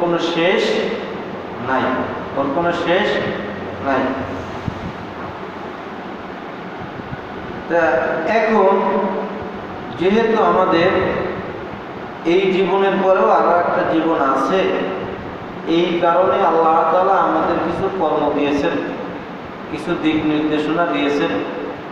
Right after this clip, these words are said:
এই দিক নির্দেশনা আমাদের মানতে বলছেন, কিন্তু এই মানার ক্ষেত্রে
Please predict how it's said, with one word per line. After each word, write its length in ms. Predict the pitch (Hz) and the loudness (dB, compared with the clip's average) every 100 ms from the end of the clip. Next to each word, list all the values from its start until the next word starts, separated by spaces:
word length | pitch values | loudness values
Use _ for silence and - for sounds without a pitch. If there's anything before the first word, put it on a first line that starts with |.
| - - | -12 -4
এই 220 | 151 160 156 | 2 4 4
দিক 380 | 160 156 160 | 4 2 2
নির্দেশনা 520 | 175 160 170 180 190 202 | 0 0 -2 0 0 2
আমাদের 360 | 160 151 156 | 2 2 2
মানতে 400 | 147 139 135 120 | 2 2 2 0
বলছেন, 400 | 127 127 127 147 - - - - - - - - - - | 0 0 -2 -2 -2 -4 -6 -8 -8 -10 -10 -12 -10 -2
কিন্তু 380 | 220 214 208 | 0 2 4
এই 160 | 185 175 | 4 4
মানার 480 | 160 160 147 175 175 - | 4 4 4 4 4 2
ক্ষেত্রে 720 | 208 - 160 175 190 - | 2 2 2 2 2 -2